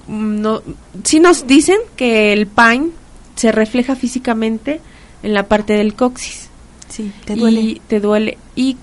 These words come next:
Speaker 1: últimamente he tenido uno o dos pacientes que les duele el coxis. Les pregunto sobre una culpa,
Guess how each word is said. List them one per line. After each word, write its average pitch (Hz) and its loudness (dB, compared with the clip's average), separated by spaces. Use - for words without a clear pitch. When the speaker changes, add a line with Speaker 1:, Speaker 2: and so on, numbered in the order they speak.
Speaker 1:
últimamente 269 0
he - -2
tenido 214 -2
uno 202 -6
o - -6
dos 196 -6
pacientes 247 -6
que 233 -6
les 208 -4
duele 214 0
el 214 -2
coxis. - -6
Les 220 0
pregunto 226 0
sobre 226 0
una 247 2
culpa, 330 6